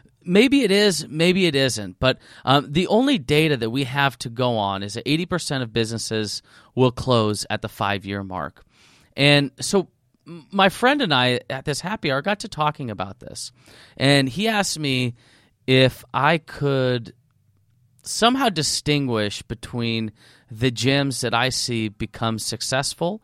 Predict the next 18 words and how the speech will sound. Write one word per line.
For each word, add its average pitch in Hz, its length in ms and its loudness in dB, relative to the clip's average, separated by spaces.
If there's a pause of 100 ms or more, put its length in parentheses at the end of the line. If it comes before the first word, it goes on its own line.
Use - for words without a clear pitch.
(340)
and 127 460 2 (100)
the 117 120 -6
gyms 117 680 -4
that, 104 520 -4 (120)
uh, 107 280 -2 (180)
are 117 220 2
either 117 240 0
struggling 127 760 0 (460)
or 139 240 6
have 117 320 0
closed. 107 600 -2 (1200)
And 135 420 4 (260)
I 151 120 2
have 226 100 2
this 233 180 2
luxury 139 420 0
through 156 200 -4
the, 151 120 -4